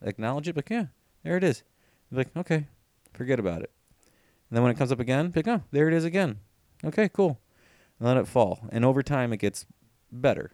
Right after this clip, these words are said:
And, you know, you're not, you don't feel as plagued with it in theory, you know. Um, I don't wanna say in theory like I'm dismissing it, but some days are harder than others. Let's just start, let's just say that. So, um,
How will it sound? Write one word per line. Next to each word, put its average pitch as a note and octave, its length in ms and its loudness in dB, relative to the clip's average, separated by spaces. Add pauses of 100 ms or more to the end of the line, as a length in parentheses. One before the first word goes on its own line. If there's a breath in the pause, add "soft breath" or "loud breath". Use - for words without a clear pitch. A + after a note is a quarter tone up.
(120)
And, G#2 320 -6
you G#2 100 -8
know, F#2 120 -6
you're F#2+ 200 -8
not, G#2 200 -4
you A2 60 -2
don't G2 140 -4
feel G#2+ 140 -2
as F#2 100 -4
plagued F#2+ 300 -6
with E2+ 140 -8
it - 140 -10 (420)
in G2+ 160 -10
theory, - 480 -10
you - 100 -16
know. F#2+ 200 -16 (640 loud breath)
Um, G2+ 340 -6 (1700)
I E3+ 80 0
don't D#3 80 4
wanna G#2 160 0
say F#2+ 220 -2
in F#2 120 -4
theory F#2 260 -4
like E2 140 -8
I'm F#2 120 -10
dismissing E2+ 560 -8
it, - 160 -14 (280)
but E2 220 -6 (440)
some - 180 -8
days F#2+ 200 -4
are A2 80 -10
harder G2 240 -4
than E2+ 160 -10
others. - 360 -12
Let's - 140 -12
just - 120 -14
start, - 280 -8
let's - 140 -10
just - 140 -12
say - 120 -8
that. D#2+ 280 -8 (500 loud breath)
So, A#2+ 480 0 (100)
um, G2 380 -4